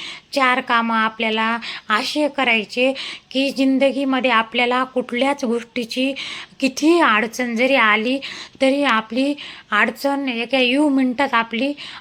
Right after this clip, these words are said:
अ, पळून जाते अडचण. ती कशी, तर जीवनामध्ये आपण जर कुठलेही कामं, व्यवहार एक नंबर, दुसरा आपला स्वभाव, तिसरे आपली जबान आणि चौथा आपला वेळ वाया जाऊ द्यायचा नाही.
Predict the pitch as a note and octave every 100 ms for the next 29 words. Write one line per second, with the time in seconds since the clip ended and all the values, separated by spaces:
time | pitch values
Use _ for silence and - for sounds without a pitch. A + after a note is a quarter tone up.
0 | - G#3 G#3+ A3 G#3+ C#4 C4 B3+ A3 G#3
1 | A3 G#3 A3 A3+ G#3 - C#4+ C#4 C#4 D4+
2 | D#4 - - - - - A3 C#4+ D4 D4
3 | B3+ B3 B3 C4+ - - - A3 A3+ C4
4 | B3 B3+ A#3 A3 - - C4+ C4+ D#4+ D4
5 | A#3 G#3+ F#3+ G#3 A#3+ A#3+ B3+ C4 B3+ B3
6 | B3 C4 C4+ - - - - - - -
7 | A#3 A#3+ B3+ B3+ C4+ C4+ - - - -
8 | A3 B3 C4+ C4 B3 B3+ B3 B3 - C4
9 | B3+ B3 B3+ C4 - - - - C4 C#4
10 | C4+ A#3 A#3 B3 A#3 - C4+ B3 C4+ C4+
11 | C#4+ - - - - G3 A3+ A3+ C4+ B3+
12 | B3 C4 A3+ A3+ A#3+ A#3+ A#3+ B3+ G#3+ G#3
13 | G#3+ G#3+ G#3+ G3+ G#3 G#3 C4 C#4+ C#4